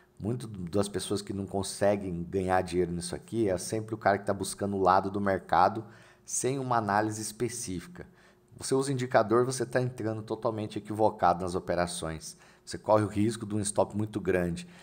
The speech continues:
Média móvel, então, nem se fala, tá? Ela serve como algum parâmetrozinho, não serve como te dar uma, não serve pra te dar uma confirmação. As pessoas confundem isso aí, tá? Confundem muito em relação a investi-, é,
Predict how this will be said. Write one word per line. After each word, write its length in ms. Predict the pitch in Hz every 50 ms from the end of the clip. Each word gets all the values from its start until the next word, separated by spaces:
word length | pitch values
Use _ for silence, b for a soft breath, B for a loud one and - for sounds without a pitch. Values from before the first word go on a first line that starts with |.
| B B B
Média 300 | - 110 120 131 123 127
móvel, 320 | 113 110 113 117 110 110
então, 220 | 110 104 107 107 110
nem 140 | 110 113 113
se 140 | 110 -
fala, 480 | - - - 92 80 73 73 73 - - - - b b b b b b b b
tá? 260 | - 82 82 85 - B B B B
Ela 140 | - - 82
serve 480 | - - - 117 117 127 120 101 90 87 - -
como 300 | - 95 98 95 92 90
algum 240 | 87 87 92 92
parâmetrozinho, 800 | 90 - 90 87 90 92 92 90 92 90 90 90 82 78 87 95 101
não 140 | 104 107 104
serve 320 | - - 87 92 90 -
como 160 | - - 98
te 140 | 95 - -
dar 180 | 92 92 95 95
uma, 480 | 92 - - - - - - 101 95 - -
não 320 | 104 110 117 127 139 139
serve 380 | 135 - - - 120 127 123 - -
pra 180 | - 127 139 165
te 220 | 175 - - -
dar 180 | 123 - 104 110
uma 140 | 113 104 98
confirmação. 800 | - - 90 - - 92 90 85 87 85 87 - - 80 78 78 B B B B B
As 60 | B -
pessoas 300 | - 90 - 101 98 101
confundem 480 | - 107 104 - - 107 104 104 104
isso 180 | 101 101 - 113
aí, 220 | 110 98 85 82 - - B B B B B B B B _
tá? 240 | - - 76 76 - -
Confundem 320 | - 175 - 151 156 170
muito 480 | 143 113 104 113 113 107 110 - - - - -
em 20 | -
relação 380 | 78 85 87 87 - - 92
a 20 | 92
investi-, 380 | 87 82 90 90 - 90 90 87
é, 600 | - 87 85 85 85 85 87 82 85 85 85